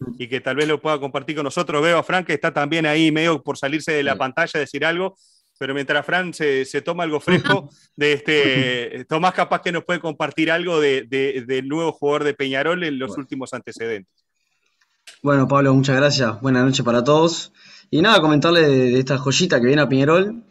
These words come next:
Speaker 2: ya que para, a mi, mi opinión, ya de dos mil diecisiete dieciocho que no, que no pasa que vienen jugadores buenos de Argentina, en, en el caso Beatriz, Maxi Rodríguez,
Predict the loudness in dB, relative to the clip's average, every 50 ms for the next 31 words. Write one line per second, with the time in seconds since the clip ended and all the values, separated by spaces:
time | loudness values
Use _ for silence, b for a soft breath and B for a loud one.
0 | _ _ _ -2 0 2 4 4 4 4 4 2 2 2 0 -2 -2 -2 0 2
1 | 2 2 2 0 -2 -2 -2 -2 0 0 2 4 4 4 4 4 4 2 2 2
2 | 4 4 4 4 4 4 4 4 4 4 4 2 2 0 0 0 0 2 2 2
3 | 2 2 2 2 2 2 2 2 2 2 2 2 2 0 -4 -4 0 0 2 2
4 | 2 0 0 -2 -2 0 2 4 4 4 4 4 2 0 -2 -2 0 2 2 4
5 | 4 2 2 0 -4 B B B B B B B B B B _ -6 -4 -4 -2
6 | -4 -6 -6 -4 0 2 2 2 2 2 2 2 2 2 2 2 2 2 4 4
7 | 4 4 4 4 4 2 0 0 0 0 2 2 0 0 2 4 4 4 4 4
8 | 4 4 2 2 0 0 2 2 2 4 4 4 4 4 2 0 B